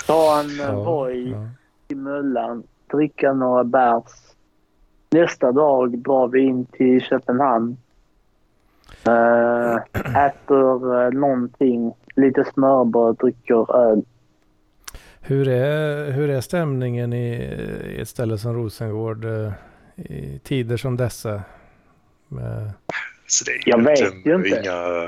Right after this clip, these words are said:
Speaker 3: jag tror inte, alltså, går man där dagtid så det är inga
Speaker 1: Jag tror de
Speaker 3: större
Speaker 1: skiter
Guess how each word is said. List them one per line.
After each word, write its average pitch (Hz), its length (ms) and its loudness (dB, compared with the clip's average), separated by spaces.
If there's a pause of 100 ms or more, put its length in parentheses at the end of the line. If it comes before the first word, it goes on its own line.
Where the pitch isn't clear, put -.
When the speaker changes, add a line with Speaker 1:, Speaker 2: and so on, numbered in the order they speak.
(760)
Speaker 3:
jag 117 120 -6
tror 123 120 -2
inte, 123 160 -6
alltså, 113 300 -2 (360)
går 110 200 0
man 90 120 -2
där 92 160 2
dagtid 98 640 -2
så - 160 0
det - 160 -8
är - 40 -20
inga - 340 -20 (180)
Speaker 1:
Jag 139 160 -2
tror 151 160 2
de 143 60 2
Speaker 3:
större 117 240 -4
Speaker 1:
skiter 135 480 0